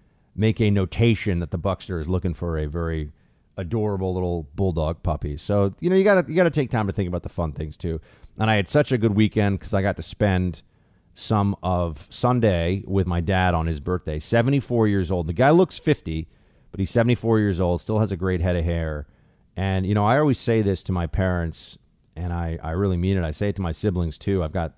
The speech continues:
a little sister, a little brother, and an older brother. There's four of us, and we're very close, and we take, uh, we take care of each other. We really are a team. And I've got great parents. We have a very close family overall,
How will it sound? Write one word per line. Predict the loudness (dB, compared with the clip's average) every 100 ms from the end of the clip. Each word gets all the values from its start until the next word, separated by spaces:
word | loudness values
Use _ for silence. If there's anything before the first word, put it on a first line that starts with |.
| -8
a | -2
little | 0 0
sister, | -2 -6 -4 -2
a | 0
little | 2 2
brother, | 4 2 4
and | 2
an | 0
older | -2 -4
brother. | -2 -2 -2 -4 -8 _ _ _ _
There's | -10 -8
four | 0 4 4
of | 4
us, | 0 -2
and | -4
we're | -2
very | 2 4 4
close, | 2 0 0 -2 -8 -12
and | -10
we |
take, | -4 -2 -2 -4
uh, | -4
we | -2
take | 0 0
care | 0 0 0
of |
each | -4 -4
other. | -4 -2
We | -2
really | 0 2 2
are | 0 -2
a |
team. | -4 -2 -2 -2 -4 -8 _ _ -16 -6
And | -4
I've | -2
got | -4 -2
great | 0 0 0
parents. | 0 0 -2 -2
We | -2
have | 0
a |
very | 0 0
close | 0 0 0
family | -2 -2 0 0
overall, | -2 -4 -6 -6 -6 -10